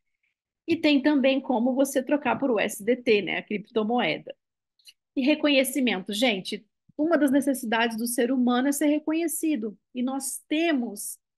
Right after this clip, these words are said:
também dentro do nosso sistema de capacitação, treinamento B L C, a nossa comunidade, es-, essa necessidade também é atendida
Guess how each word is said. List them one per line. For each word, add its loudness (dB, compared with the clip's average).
também 0
dentro -2
do -10
nosso -4
sistema -2
de -2
capacitação, -4
treinamento -2
B 0
L 4
C, -6
a -2
nossa -6
comunidade, -2
es-, 2
essa 2
necessidade -2
também -2
é 0
atendida -2